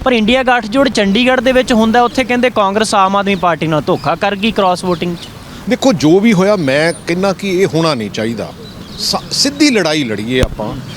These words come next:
Speaker 2: ਜੇ ਕਿਸੇ ਕਾਂਗਰਸ ਦੇ ਕਾਉਂਸਲਰ ਨੇ ਇਹ ਗੱਲ ਕੀਤੀ ਆ ਤਾਂ ਮੈਨੂੰ ਲੱਗਦਾ ਮਾੜੀ ਗੱਲ ਆ, ਉਹਨਾਂ ਨੂੰ ਪਨਿਸ਼ ਕਰਨਾ ਚਾਹੀਦਾ। ਕਿਉਂਕਿ ਜੇ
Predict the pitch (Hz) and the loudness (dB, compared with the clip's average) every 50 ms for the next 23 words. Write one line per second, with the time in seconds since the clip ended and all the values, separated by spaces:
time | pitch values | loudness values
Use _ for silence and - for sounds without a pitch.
0 | - - - - - - - 147 180 190 - - - - 226 - - - 143 - | -14 -14 -12 -12 -8 -2 0 2 2 2 4 6 6 6 6 4 2 2 2 2
1 | - 165 175 175 - - 214 226 - - 180 165 165 - - - 165 170 156 175 | 2 0 0 -2 0 0 0 0 2 2 0 0 2 2 2 0 0 0 -2 -2
2 | 175 180 165 160 156 151 - - - - - - 143 180 208 - 202 185 151 131 | -2 -2 0 0 2 4 4 4 4 4 2 0 0 -2 0 0 0 -2 -2 -2
3 | 135 147 156 143 135 - - - 110 - - - 110 113 131 151 147 160 151 156 | -2 -2 0 2 2 2 4 4 2 2 2 0 0 0 0 0 2 2 2 2
4 | 170 180 180 - 185 185 170 - 190 190 190 - - - - - - - - - | 2 4 4 2 0 0 -2 -2 0 0 0 0 2 4 4 6 4 4 2 0
5 | - - - - 190 165 - - - 151 135 - - - - - - - - - | -2 -4 -4 -4 -6 -6 -4 -6 -6 -8 -10 -12 -14 -14 -16 -16 -16 -16 -16 -16
6 | - - - 196 190 220 233 202 131 101 123 147 170 | -4 0 0 2 2 2 2 0 0 -2 -2 -2 -2